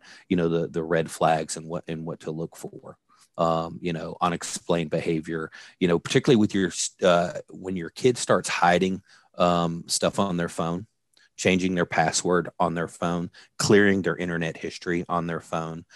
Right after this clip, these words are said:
burying their apps inside of other, uh, apps or hiding apps on there,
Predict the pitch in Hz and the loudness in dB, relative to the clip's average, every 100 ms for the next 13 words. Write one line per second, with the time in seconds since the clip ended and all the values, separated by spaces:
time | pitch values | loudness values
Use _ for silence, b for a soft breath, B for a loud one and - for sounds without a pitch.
0 | B B - 87 90 95 95 90 87 78 | B B -4 6 8 8 6 4 2 4
1 | 82 85 - - - 87 85 95 82 82 | 4 4 2 0 0 -4 0 4 4 2
2 | 80 85 85 87 - - _ 87 85 - | -2 -2 0 0 -2 -14 _ -2 -2 2
3 | 85 92 - - - 82 80 87 85 90 | 2 2 0 -6 -2 0 0 -2 -4 -4
4 | 87 - 90 92 95 | -4 -6 -4 -2 -4